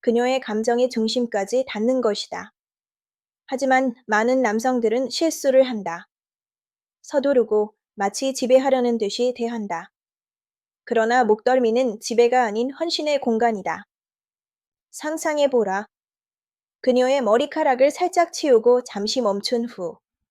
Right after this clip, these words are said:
입술을 부드럽게 목덜미에 머무르게 한다. 그 입맞춤은 "나는 널 보고 있어. 널 소중히 여겨. 뭔가를 빼앗으려는 게 아니라 널 이해하려는 거야." 라고 속삭인다.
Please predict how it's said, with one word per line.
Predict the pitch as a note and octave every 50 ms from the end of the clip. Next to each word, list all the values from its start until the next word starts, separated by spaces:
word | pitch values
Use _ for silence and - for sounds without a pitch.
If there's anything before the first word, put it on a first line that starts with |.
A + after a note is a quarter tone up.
| _
입술을 | - A3+ A3+ - - B3 B3 C4+ D4 C#4
부드럽게 | - B3 A3 B3+ B3+ B3 A#3 A#3+ - B3+ C4
목덜미에 | B3 G#3+ G#3 - - B3 B3 A#3+ A3 G#3 A3+ B3 B3
머무르게 | G#3 F#3+ F#3+ G#3 A#3+ C4 C#4+ C4+ C4 C4
한다. | B3 A#3+ G#3+ F#3+ F#3 E3+ F3+ G3+ _ _ _ _ _ _ _ _ _ _ _ _ _ _ _ _ _ _ _
그 | - - B3+ C4+
입맞춤은 | B3 G#3 A3 A#3+ C4 C4 B3+ - - A3+ A#3 B3+ C4 A#3 A3+ A3+
"나는 | G3 G3+ G#3+ B3 B3+ B3
널 | A3 G3 G3 A3 A#3 A3+
보고 | - A3 A3 B3 A#3
있어. | G#3 G3 - - - G#3+ B3+ F4+ - _ _ _ _ _ _ _ _ _ _ _ _ _ _ _ _ _ _
널 | - G#3 G#3 A3 A#3 A#3+
소중히 | A#3+ - D#4 D4 - D4 C#4+ C#4+ C#4+ B3+
여겨. | G#3 F#3+ F#3 F#3+ F3+ F3+ F#3 G#3 _ _ _ _ _ _ _ _ _ _ _ _ _ _ _ _ _ _ _
뭔가를 | - A3+ A3+ A#3+ A#3+ B3+ B3+ C4 C#4+ D4 D4
빼앗으려는 | E4+ E4+ F4 E4+ E4+ - D4+ D4 C#4 C4+ B3+ A#3+
게 | A3+ A#3+ B3
아니라 | A#3 F#3+ F#3 G3+ G#3 G#3 A3 A3+ A3+ A#3 -
널 | G#3 G#3+ A#3 B3
이해하려는 | G3 A3 A#3+ C4 D#4 D4 C#4+ C4 B3+ A#3+ A#3 A#3
거야." | A3+ G#3 F#3 E3+ F3+ F#3 G3+ A3+ A#3 _
라고 | - G#3 G#3 G#3 G3+ G3+ G3+ A#3 B3+
속삭인다. | C4 - F4 - - D#4 C#4 B3+ A#3 G#3 F#3 F3 F3 F#3 G3